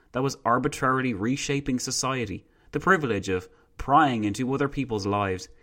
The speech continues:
the exhilarating experience of acting beyond the law and beyond the social rules that limited the freedom of ordinary citizens." In spring nineteen fifty-six, all these privileges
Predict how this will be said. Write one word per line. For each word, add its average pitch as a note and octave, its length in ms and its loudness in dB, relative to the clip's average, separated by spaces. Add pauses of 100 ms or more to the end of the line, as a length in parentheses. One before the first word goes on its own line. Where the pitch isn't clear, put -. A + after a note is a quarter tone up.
(180)
the A2+ 80 -6
exhilarating C3 640 2
experience A#2+ 640 -2
of A2+ 100 -2
acting A2+ 380 -2 (220)
beyond C3+ 400 2
the G#2+ 120 -2
law B2 400 2
and C3+ 160 -2
beyond B2 340 2
the B2 60 -2
social B2 460 -2
rules C3 340 0
that A2+ 180 -2 (320)
limited D#3 400 2
the G2+ 100 -2
freedom G2+ 360 -2
of A2+ 160 -6
ordinary B2 540 2
citizens." C#3+ 580 -4 (2500)
In F2+ 120 -6
spring F#2+ 380 -2
nineteen F#2 320 -4
fifty-six, - 680 -4 (320)
all A#2 160 2
these D#3+ 160 2
privileges B2+ 540 0